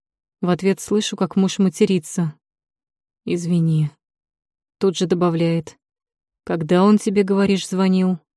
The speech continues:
«Вот, может, час назад». «Понятно. Ни о чем не волнуйся. Я во всем разберусь».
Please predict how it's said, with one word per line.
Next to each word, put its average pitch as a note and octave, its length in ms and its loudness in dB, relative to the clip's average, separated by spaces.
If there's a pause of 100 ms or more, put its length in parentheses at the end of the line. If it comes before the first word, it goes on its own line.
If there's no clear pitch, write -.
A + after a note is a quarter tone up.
(580)
«Вот, F#3+ 460 -4
может, F#3 460 -2 (420)
час F#3+ 340 -4
назад». F#3 560 -2 (920)
«Понятно. E3 680 -4 (520)
Ни F3+ 160 -2
о E3+ 100 0
чем G3 240 0
не G3 100 2
волнуйся. F3 800 0 (520)
Я F3+ 180 2
во E3+ 120 2
всем G3+ 320 2
разберусь». F3+ 840 -2